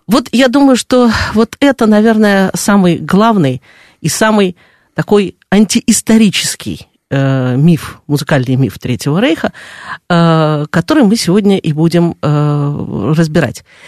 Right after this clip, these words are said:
Не то, что Вагнер был любимым композитором Гитлера. Э, Гитлер действительно очень любил музыку Вагнера.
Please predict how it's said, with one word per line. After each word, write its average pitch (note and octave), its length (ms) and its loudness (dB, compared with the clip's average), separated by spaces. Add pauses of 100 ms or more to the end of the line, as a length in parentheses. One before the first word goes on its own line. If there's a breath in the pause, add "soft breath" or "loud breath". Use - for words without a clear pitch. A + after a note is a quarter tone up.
(140 loud breath)
Не A3+ 120 4
то, F#4+ 140 2
что D#4 180 0
Вагнер B3 440 2
был F#3+ 200 4
любимым F3 440 2
композитором D#3 560 0
Гитлера. C#3+ 420 -4 (140)
Э, D3+ 320 -2 (180)
Гитлер F#3+ 320 2
действительно E3 680 2
очень C3+ 320 0
любил C3 260 0
музыку C3 400 -2
Вагнера. B2 360 -6